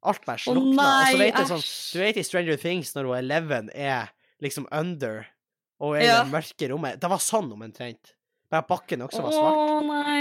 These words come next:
Speaker 2: æsj.
Speaker 1: Og så ble det kaldt, og så, så la jeg merke til at det liksom frøys på bakken.
Speaker 2: Nei!
Speaker 1: Og så snudde jeg meg, og så er jeg sånn ti meter unna, så var hun Hufsa.
Speaker 2: OK,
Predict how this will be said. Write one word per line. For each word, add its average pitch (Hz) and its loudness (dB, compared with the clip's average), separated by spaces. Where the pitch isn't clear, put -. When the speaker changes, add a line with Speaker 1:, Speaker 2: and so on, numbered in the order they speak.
Speaker 2:
æsj. 285 -6
Speaker 1:
Og 160 -6
så 196 4
ble - -2
det - -8
kaldt, 202 2
og - -12
så, - -14
så - -4
la 190 -2
jeg 170 0
merke 190 -6
til - -12
at - -14
det 123 -14
liksom 131 -14
frøys 156 -2
på 131 -8
bakken. 240 -6
Speaker 2:
Nei! 466 2
Speaker 1:
Og 185 0
så 202 -2
snudde 196 2
jeg 147 0
meg, 123 -6
og 135 -6
så 180 0
er - 0
jeg 156 -10
sånn 151 -10
ti 196 -6
meter 139 -4
unna, 143 -4
så - -20
var 151 2
hun 123 -12
Hufsa. - -12
Speaker 2:
OK, 247 0